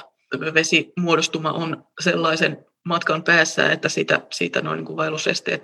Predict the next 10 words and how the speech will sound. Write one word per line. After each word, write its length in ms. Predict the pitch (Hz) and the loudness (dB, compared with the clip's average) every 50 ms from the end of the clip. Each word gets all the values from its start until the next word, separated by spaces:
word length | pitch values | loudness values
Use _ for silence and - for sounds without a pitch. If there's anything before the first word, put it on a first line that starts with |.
| - - - | -2 -2 0
kalatkin 540 | - - 85 - 175 185 - - 85 85 82 | 0 2 4 4 2 2 -2 -4 -4 -4 2
pääsevät 480 | - 214 226 220 - 190 175 175 165 - | 4 4 4 6 4 4 2 2 0 0
kulkemaan 640 | - 170 165 160 156 - 160 160 160 160 156 160 160 | -6 -4 -4 -4 -2 -2 -2 0 0 -2 -2 0 0
ja 140 | 156 165 - - - - - - - - 156 | -2 -2 -4 -10 -14 -14 -16 -16 -14 -4 -2
vedenlaadultaan 760 | 170 165 190 190 185 170 165 160 156 156 151 151 151 156 | 6 6 6 8 8 4 4 2 0 -2 0 0 0 2
riittävä 500 | 156 160 160 160 - - 151 147 147 156 - - - _ _ - - - _ | 4 2 2 2 2 0 0 2 2 0 0 -2 -12 _ _ -20 -20 -20 _
tai 240 | - - - - - - _ _ - | 2 2 2 2 2 -4 _ _ -4
esinomaiseksi 840 | 147 151 - 160 151 - 160 160 156 156 156 - 151 151 - 170 | -2 2 2 0 0 0 -4 -2 0 0 2 2 2 2 2 2
riittävä 480 | 156 156 151 156 - - 156 156 156 156 - - _ _ _ - - | 2 2 -2 -2 -2 -2 0 0 0 -2 -2 -8 _ _ _ -8 -2
järvi, 400 | 170 160 160 160 156 156 - | 0 2 2 2 2 2 0